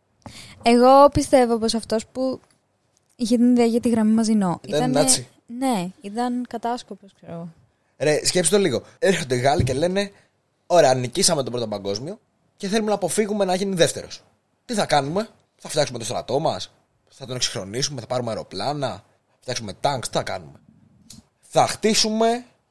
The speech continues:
Speaker 2: ένα τσιμεντένιο χαράκωμα στη σύνορα με την, με τη Γερμανία".
Speaker 1: Και μόνο στα σύνορα με τη Γερμανία.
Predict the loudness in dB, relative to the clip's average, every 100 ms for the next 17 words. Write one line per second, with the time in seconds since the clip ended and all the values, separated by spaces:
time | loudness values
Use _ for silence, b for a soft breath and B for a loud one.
0 | _ _ _ -2 4 6 6 4 4 4
1 | 4 4 6 8 6 4 0 2 2 0
2 | -2 -2 -2 0 2 2 0 -4 -6 _
3 | _ _ _ _ _ -2 2 4 2 0
4 | -2 -4 -4 -4 -4 -4 -4 -4 -6 -6
5 | -10